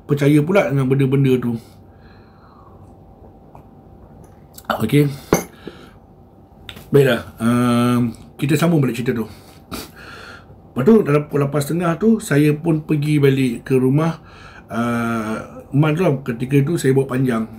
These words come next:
Okey, saya bawa panjang. Bila saya pergi tu, saya bawa lima purut, ah, saya bawa sirih dan juga saya ada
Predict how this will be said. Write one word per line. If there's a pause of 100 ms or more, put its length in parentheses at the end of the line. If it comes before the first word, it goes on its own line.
(140)
Okey,
saya
bawa
panjang. (560)
Bila
saya
pergi
tu,
saya
bawa (300)
lima
purut, (160)
ah,
saya
bawa (560)
sirih (560)
dan
juga
saya
ada